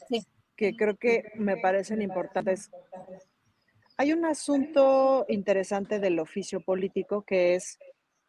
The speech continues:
Speaker 2: cómo determinado personaje va entendiendo el momento en el que está y de acuerdo al momento en el que está va accionando.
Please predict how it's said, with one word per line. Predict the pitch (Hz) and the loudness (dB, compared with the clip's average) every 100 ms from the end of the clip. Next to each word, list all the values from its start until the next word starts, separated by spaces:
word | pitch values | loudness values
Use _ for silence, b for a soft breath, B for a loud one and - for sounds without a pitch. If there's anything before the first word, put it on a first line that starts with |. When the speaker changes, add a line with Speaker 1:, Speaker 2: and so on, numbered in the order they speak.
| _ | _
Speaker 2:
cómo | 254 247 269 262 - - | 2 4 4 2 -2 -20
determinado | - 202 196 196 196 196 202 214 | -2 0 0 0 0 0 0 -2
personaje | - 202 - 202 208 - 226 | -2 -4 -2 -4 -4 -4 -4
va | 196 180 185 190 | -2 2 4 4
entendiendo | 190 185 180 170 190 185 185 180 | 2 2 0 2 0 2 2 2
el | 185 175 | 2 0
momento | 170 208 208 | 0 0 0
en | 226 | -2
el | 196 | -2
que | 180 | -6
está | - - 196 | -2 2 2
y | - 196 | 2 2
de | 180 | 2
acuerdo | 170 202 208 240 | 2 2 2 0
al | |
momento | 220 175 175 170 | -2 -2 -6 -4
en | 190 | -6
el | 170 | -4
que | 147 | -8
está | - 180 | -4 0
va | - | 0
accionando. | - - 185 214 247 | -2 0 2 2 0